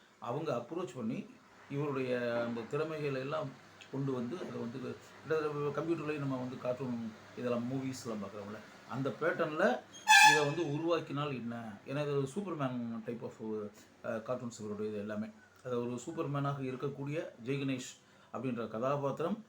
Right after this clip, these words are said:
எப்படி பல சாகசங்களை செய்து, அஹ், எல்லாரையும் அண்ணாந்து பார்க்க வைக்கிறது அப்படின்ற பேட்டர்னில் இவருடைய அந்த கார்ட்டூன் தொடர் இதெல்லாம் வரைஞ்சி புக் ஃபார்மேட்டில் கையில வச்சிருக்காரு. இதை வந்து அவங்க வந்து ஒரு புத்தகமா கொண்டு வரலாம். இதை வந்து அப்படியே ஒரு,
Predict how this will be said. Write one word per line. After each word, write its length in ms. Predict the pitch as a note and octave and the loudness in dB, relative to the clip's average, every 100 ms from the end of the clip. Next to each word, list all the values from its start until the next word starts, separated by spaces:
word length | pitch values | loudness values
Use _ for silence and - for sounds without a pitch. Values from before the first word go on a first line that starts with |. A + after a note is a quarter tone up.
| - B2 | -14 -8
எப்படி 360 | A#2+ D#3 D#3+ | -6 -4 -6
பல 200 | D3 B2 A#2 | -2 -4 -2
சாகசங்களை 540 | B2 D3+ C#3+ B2+ A#2+ | -2 -2 -6 -6 -6
செய்து, 540 | A2 A#2+ C3+ B3 A#3 - - - - | -6 -4 0 0 0 -8 -20 -20 0
அஹ், 880 | D#3 D#3 D3+ D3 C#3+ C#3+ C#3+ C#3 C#3 | 6 8 8 4 4 2 2 2 2
எல்லாரையும் 400 | E3 F3 E3+ F#3+ | 6 6 8 6
அண்ணாந்து 320 | C#3+ D#3 C#3+ | 2 2 0
பார்க்க 240 | A#2+ A2 A2+ | -2 -2 -2
வைக்கிறது 460 | A2+ B2 A#2 A#2 B2 A2 - | -4 -2 -2 -2 -4 -6 -10
அப்படின்ற 320 | A2+ C3 A#2+ A2 | -6 -4 -4 -2
பேட்டர்னில் 440 | C#3 C#3 D3 D#3+ | -2 0 -2 0
இவருடைய 560 | C3+ B2+ B2 A#2 A2 - - - | -2 -2 -2 -2 -4 -6 -18 -12
அந்த 200 | B2+ A#2+ | -6 -6
கார்ட்டூன் 460 | B2 D3+ D#3 C#3+ C3+ | 0 0 0 -2 -2
தொடர் 360 | B2+ C#3 - - _ _ _ - - - _ - G#2+ | 2 2 0 -8 _ _ _ -20 -20 -20 _ -16 -8
இதெல்லாம் 260 | A#2 B2 | -4 -2
வரைஞ்சி 300 | A#2 C3 C3+ | -2 -2 -4
புக் 240 | A#2 C3+ - | -4 -6 -2
ஃபார்மேட்டில் 320 | C#3+ C3+ C#3 | -2 -2 -2
கையில 260 | A#2+ A#2+ | -2 -2
வச்சிருக்காரு. 480 | A2+ D#3+ C3+ A#2 - - - - - - | -4 -2 -2 0 -2 -8 -20 -20 -16 -4
இதை 280 | D#3+ G3+ | 2 4
வந்து 220 | F3+ E3 F#3 | 4 4 4
அவங்க 200 | D3+ C3 | 4 0
வந்து 280 | C#3 D3+ | 0 -2
ஒரு 340 | C3+ C3 B2 A#2 | 0 0 -2 -4
புத்தகமா 400 | C#3+ D#3+ C#3+ B2 | -2 2 2 2
கொண்டு 180 | A#2 B2 | 0 -2
வரலாம். 440 | A2+ A#2 B2 C3+ - - _ | -2 0 -2 -4 -8 -20 _
இதை 180 | D3 D#3 | 0 2
வந்து 220 | C3+ C3+ | 4 2
அப்படியே 280 | C3+ B2 A#2+ | -2 -2 -2
ஒரு, 540 | A#2 A2 A2 G#2+ G#2+ | -2 0 0 0 -2